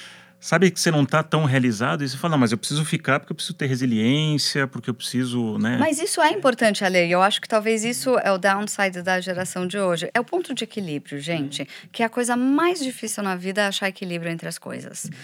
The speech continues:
Speaker 2: Extremos não são saudáveis. Equilíbrio é a coisa mais difícil e a mais importante. Eu sou de resiliência. Tem dias que eu quero chorar, todo mundo quer. Mas eu também não ia ficar numa carreira onde eu não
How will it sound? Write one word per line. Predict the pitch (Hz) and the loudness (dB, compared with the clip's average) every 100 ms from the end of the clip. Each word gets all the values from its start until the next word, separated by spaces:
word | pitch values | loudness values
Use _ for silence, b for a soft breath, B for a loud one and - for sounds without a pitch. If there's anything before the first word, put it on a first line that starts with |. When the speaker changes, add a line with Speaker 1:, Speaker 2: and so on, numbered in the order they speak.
| B B | B B
Speaker 2:
Extremos | 202 - 247 254 226 | -8 -4 0 0 -2
não | 226 | -6
são | - 202 | -4 -6
saudáveis. | 190 160 147 160 - | -6 -8 -8 -10 -10
Equilíbrio | 180 202 208 208 | -4 -2 0 0
é | |
a | 208 | -2
coisa | 202 190 | -2 -2
mais | 185 180 | -2 -4
difícil | 185 214 208 220 208 | -8 -6 -4 -4 -2
e | 196 | -2
a | |
mais | 180 180 | -2 -4
importante. | 185 190 180 151 139 - B B B B B - | -6 -10 -6 -6 -6 -12 B B B B B 4
Eu | 262 311 | 6 6
sou | 226 175 | 2 2
de | 156 175 | 0 -4
resiliência. | 185 185 196 202 151 | -2 -2 -2 -4 -2
Tem | 220 | -4
dias | 233 285 302 | 0 -2 -2
que | - | -10
eu | |
quero | 285 247 240 247 226 - - B B B B | -8 -4 -2 -2 -4 -8 -14 B B B B
chorar, | - 226 208 202 202 | 2 8 10 10 8
todo | - 254 220 | 0 0 2
mundo | 208 185 | 0 0
quer. | 175 151 - B B - | -2 -6 -8 B B 0
Mas | 247 240 254 | 2 4 2
eu | |
também | 262 262 254 | 2 2 2
não | 254 262 | 2 2
ia | 240 240 | 0 -2
ficar | - 226 226 | -6 -4 -2
numa | 226 214 | -2 -4
carreira | 208 214 208 196 214 226 233 - | -4 -6 -4 0 0 0 -2 -2
onde | 208 208 202 208 | -2 -2 -2 0
eu | 202 | 0
não | 208 208 208 202 | 0 -2 -2 -4